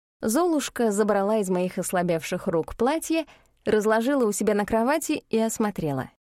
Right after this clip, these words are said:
"Обувь будет", сказала она и вернула мне платье. "Почему ты?" "Да не хочу я тебе помогать, успокойся.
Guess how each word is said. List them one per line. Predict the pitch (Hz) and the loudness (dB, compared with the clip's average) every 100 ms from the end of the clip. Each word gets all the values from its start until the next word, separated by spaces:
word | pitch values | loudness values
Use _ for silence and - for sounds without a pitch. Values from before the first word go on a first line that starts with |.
| _ _ _ _ | _ _ _ _
"Обувь | - 427 480 453 - - | 0 2 4 2 -2 -8
будет", | 185 165 139 - - - - _ _ _ _ | -4 -2 -2 -6 -12 -20 -20 _ _ _ _
сказала | - 196 180 170 170 | -2 0 2 0 0
она | 202 311 | 0 2
и | 262 | 2
вернула | 196 214 190 220 | 2 2 2 0
мне | 202 190 | 0 -2
платье. | 185 175 143 - 139 - - _ _ _ _ _ | -2 -4 -4 -2 -4 -6 -18 _ _ _ _ _
"Почему | - 190 - 226 262 | -8 -4 -2 0 0
ты?" | 269 269 254 240 _ _ _ _ _ _ _ - 311 | -2 -2 -4 -6 _ _ _ _ _ _ _ -8 -2
"Да | 349 | 2
не | 359 | 2
хочу | 359 427 440 - 523 | 2 0 0 2 2
я | 262 | 2
тебе | 277 269 | 0 0
помогать, | 254 254 240 202 185 156 - 262 | 2 2 2 2 0 -2 -4 -4
успокойся. | 269 294 277 - 214 185 - 226 | 0 2 0 0 -2 -2 -8 -14